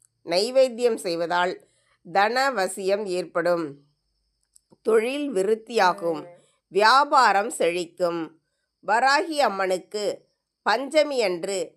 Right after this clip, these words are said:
தேங்காயில் விளக்கேற்றி வழிபட வேண்டியது நிறைவேறும்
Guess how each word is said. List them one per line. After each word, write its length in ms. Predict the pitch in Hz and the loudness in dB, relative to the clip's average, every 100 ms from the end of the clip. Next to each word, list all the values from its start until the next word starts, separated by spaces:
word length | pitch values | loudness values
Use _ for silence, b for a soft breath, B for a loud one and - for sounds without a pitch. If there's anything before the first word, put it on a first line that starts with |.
| _ _ - | _ _ -2
தேங்காயில் 720 | 220 254 277 277 277 277 247 | 2 4 2 0 0 0 -6
விளக்கேற்றி 720 | 180 185 202 - 233 233 233 190 | -6 -4 -6 -2 -2 -2 -2 -2
வழிபட 400 | 175 180 180 175 175 175 - _ _ _ | -2 -2 -2 -2 -2 -4 -14 _ _ _
வேண்டியது 640 | 196 220 277 277 277 277 254 - | 2 4 4 0 2 2 0 -6
நிறைவேறும் 720 | 196 247 277 247 202 190 185 | -2 2 2 2 0 0 -2